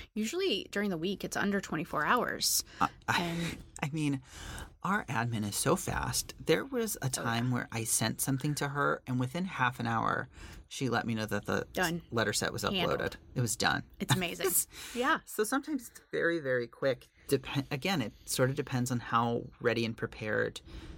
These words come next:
Speaker 2: your letter set is. And we try and do as much work as we can ahead of time,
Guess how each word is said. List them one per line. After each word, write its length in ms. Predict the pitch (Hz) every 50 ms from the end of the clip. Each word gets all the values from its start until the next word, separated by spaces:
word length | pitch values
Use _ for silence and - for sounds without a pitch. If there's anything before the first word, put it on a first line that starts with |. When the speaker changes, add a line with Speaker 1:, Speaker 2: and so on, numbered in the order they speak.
| - - - - - -
Speaker 2:
your 340 | - 117 117 120 117 117 117
letter 320 | 107 110 95 92 107 101
set 320 | 104 - - 92 92 - - -
is. 320 | - 104 - - - 127
And 80 | 120 127
we 80 | 147
try 220 | - - - 185 196
and 120 | 202 196
do 100 | 185 170
as 140 | 156 147 -
much 200 | 127 123 - -
work 180 | 127 120 -
as 120 | - 113 -
we 80 | 123 113
can 260 | - - 110 107 107
ahead 200 | 107 110 104 104
of 100 | 104 -
time, 440 | - - 107 104 107 104 107 104